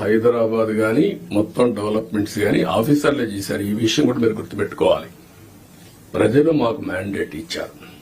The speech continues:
సమాజంలో ఉండే బెస్ట్ పీపుల్ని మిమ్మల్ని సెలెక్ట్ చేశారు డిఫరెంట్ సర్వీసెస్లో. You are professionals. ఆ క్యాలిబర్, అడ్మినిస్ట్రేషన్,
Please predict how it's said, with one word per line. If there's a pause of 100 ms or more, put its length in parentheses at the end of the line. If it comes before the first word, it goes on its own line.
(1120)
సమాజంలో
ఉండే (160)
బెస్ట్ (120)
పీపుల్ని (100)
మిమ్మల్ని
సెలెక్ట్
చేశారు (540)
డిఫరెంట్
సర్వీసెస్లో. (1500)
You (100)
are (120)
professionals. (1700)
ఆ (160)
క్యాలిబర్, (440)
అడ్మినిస్ట్రేషన్,